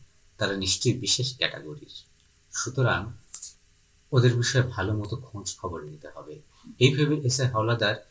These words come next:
দুই গৃহকর্মীকে গ্রেপ্তার করে নিয়ে যায় থানা কাস্টডিতে। শুরু হয় জিজ্ঞাসাবাদ। "আপনারা কেন পালিয়ে গিয়েছিলেন সেদিন?" ভয়ে সন্ত্রস্ত মর্জিনা জড়সড় হয়ে বসে থাকে। তার যেন কথা হারিয়ে গেছে হঠাৎ। রাবেয়া মর্জিনাকে দেখিয়ে বলে,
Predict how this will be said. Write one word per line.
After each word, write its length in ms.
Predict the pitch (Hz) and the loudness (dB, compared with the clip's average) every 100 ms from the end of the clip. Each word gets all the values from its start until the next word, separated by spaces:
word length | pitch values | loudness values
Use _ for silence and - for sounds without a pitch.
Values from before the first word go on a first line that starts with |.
| - - - | -20 -18 2
দুই 120 | 117 | 2
গৃহকর্মীকে 800 | 107 113 123 127 117 113 110 113 | 4 2 4 4 2 2 0 -2
গ্রেপ্তার 440 | 104 98 - 110 | -4 -8 -6 -6
করে 260 | - 110 104 | -4 -6 -6
নিয়ে 260 | 98 98 95 | -6 -6 -2
যায় 260 | 101 107 - | -2 -2 -6
থানা 300 | 92 90 85 | -6 -6 -6
কাস্টডিতে। 680 | - - - - - 78 73 - - - - - | -6 -6 -6 -14 -14 -14 -14 -18 -20 -20 -20 -4
শুরু 200 | - 123 | 0 2
হয় 180 | 117 123 | 2 0
জিজ্ঞাসাবাদ। 720 | 92 - 95 - - 78 - - - - - - | -2 -6 -8 -8 -10 -12 -14 -20 -20 -20 -20 -2
"আপনারা 360 | 101 - 104 95 | -2 0 0 2
কেন 300 | 98 92 92 | 2 2 2
পালিয়ে 280 | 90 87 | 0 -2
গিয়েছিলেন 480 | 82 85 - - - - | -6 -6 -6 -6 -6 -2
সেদিন?" 480 | - 104 82 76 - - - - - - - - - - | 2 2 2 -4 -10 -20 -20 -20 -20 -20 -20 -20 -20 -10
ভয়ে 220 | - 95 | -2 0
সন্ত্রস্ত 520 | 92 98 92 - - 98 | 0 -2 -4 -4 -4 -2
মর্জিনা 440 | 90 90 95 92 | -4 -4 -2 -2
জড়সড় 480 | 87 87 92 98 90 | -2 -2 -4 -6 -6
হয়ে 200 | 95 90 | -4 -6
বসে 260 | 87 - | -6 -10
থাকে। 420 | - - - 78 - - - - - - - | -12 -12 -6 -6 -8 -20 -20 -20 -20 -8 -2
তার 160 | 92 | -2
যেন 200 | 95 90 | 0 -2
কথা 300 | 92 90 92 | -4 -6 -6
হারিয়ে 300 | 90 87 87 | -6 -6 -6
গেছে 280 | 80 - 78 | -4 -6 -8
হঠাৎ। 380 | 78 76 78 76 - - _ | -10 -14 -16 -16 -20 -20 _
রাবেয়া 320 | 90 85 85 80 | -4 -2 -4 -8
মর্জিনাকে 560 | 80 78 - 78 - | -10 -14 -12 -12 -12
দেখিয়ে 360 | - - - 80 | -12 -14 -12 -10
বলে, 260 | 82 76 | -10 -12